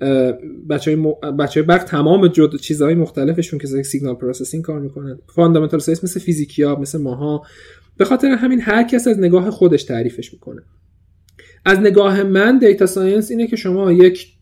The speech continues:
مجموعه دیتای بزرگی الان در دسترست قرار گرفته و داری سعی می‌کنی اون دیتا رو بفهمی. اه، پس یه دیتا داری، اه، و یه سری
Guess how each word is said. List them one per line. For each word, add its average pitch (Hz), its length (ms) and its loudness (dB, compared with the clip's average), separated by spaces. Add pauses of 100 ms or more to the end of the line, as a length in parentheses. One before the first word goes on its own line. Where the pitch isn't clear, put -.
(120)
مجموعه 165 520 2
دیتای 185 360 4
بزرگی 165 600 6
الان 143 260 -2
در 135 160 0
دسترست 170 560 -2
قرار 170 280 4
گرفته 160 420 -2
و 156 180 0
داری 160 120 0
سعی 190 360 2
می‌کنی 214 300 -2
اون 202 80 -4
دیتا 175 260 2
رو 175 80 2
بفهمی. 160 760 0 (1200)
اه، 170 500 4
پس 220 300 2
یه 220 80 8
دیتا 165 360 6
داری، 135 420 2 (460)
اه، 143 280 -2 (340)
و 190 180 6
یه 240 100 8
سری 233 240 4